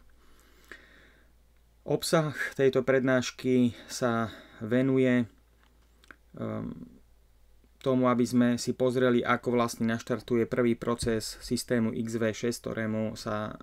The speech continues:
venujeme v rámci cvičení. A potom sa zameriame znovu na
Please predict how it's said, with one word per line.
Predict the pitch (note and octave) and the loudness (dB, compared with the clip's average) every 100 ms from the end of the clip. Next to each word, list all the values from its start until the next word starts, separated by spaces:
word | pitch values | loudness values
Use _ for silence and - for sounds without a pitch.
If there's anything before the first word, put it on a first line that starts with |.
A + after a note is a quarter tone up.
| - G#2+ | -12 -6
venujeme | A2+ A2+ A2 A2 G#2+ | -2 -2 -2 -2 -4
v | G#2+ | -4
rámci | G#2+ G#2+ A2+ G#2 G2+ - | -6 -6 -6 -6 -8 -18
cvičení. | - B2 B2 D3+ D3 D#3+ E3 - _ - - - - - - | -4 -4 -2 -2 0 0 -2 -6 _ -20 -20 -20 -20 -20 -14
A | A#2+ A2 G#2+ G#2+ A2+ - - | -4 -2 0 0 -2 -8 -2
potom | C3 - C3 B2 | -2 2 2 2
sa | - A#2 A2+ | 2 0 0
zameriame | A#2 B2 A#2+ A#2+ A#2 A2+ A2+ A2 - - _ _ _ - | 0 2 4 4 2 0 0 -4 -6 -16 _ _ _ -12
znovu | A2 A#2 A2+ A#2 | -4 -2 0 0
na | A2 G#2+ | 0 -2